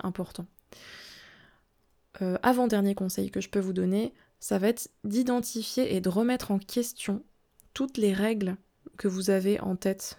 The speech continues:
vis-à-vis de la, de l'alimentation, de la nutrition. Tous vos interdits ou vos contraintes alimentaires, voilà, d'en faire un petit peu une, une liste et de voir en fait ce qui aujourd'hui peut être assoupli,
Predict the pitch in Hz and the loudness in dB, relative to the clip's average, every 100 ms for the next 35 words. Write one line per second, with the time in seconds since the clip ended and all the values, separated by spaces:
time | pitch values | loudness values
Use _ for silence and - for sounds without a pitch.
0 | - 190 190 190 202 185 175 - 185 180 | -4 0 2 0 0 0 0 -2 -2 2
1 | 190 208 196 190 185 - 185 190 185 185 | 4 4 2 0 -4 -2 -2 0 0 0
2 | 180 196 - 190 - 190 190 - - - | 0 0 -2 -6 -6 -6 -8 -12 -14 -12
3 | - - - 302 285 233 233 240 240 220 | -14 -10 0 4 4 4 2 2 0 0
4 | 226 226 214 190 - 226 220 - 214 208 | 2 2 2 0 -2 -4 -2 -2 0 2
5 | 202 190 185 175 190 208 - - - - | 2 2 2 0 0 0 -6 -14 -20 -20
6 | - - _ - 185 170 175 185 240 226 | -20 -20 _ -2 0 2 0 2 2 2
7 | 190 - 202 226 214 190 185 202 202 202 | 0 -4 -2 2 4 2 2 4 6 6
8 | 196 269 - - - _ - 185 196 240 | 4 -2 -8 -12 -14 _ -2 2 4 4
9 | 226 202 - 240 - - - 202 190 190 | 4 2 0 -2 -4 -10 -4 -2 -2 0
10 | 196 196 185 185 208 233 - 185 190 - | 0 0 0 0 -2 -6 -2 0 0 -2
11 | - 180 - 190 - 214 | -6 -6 -8 -8 -4 -4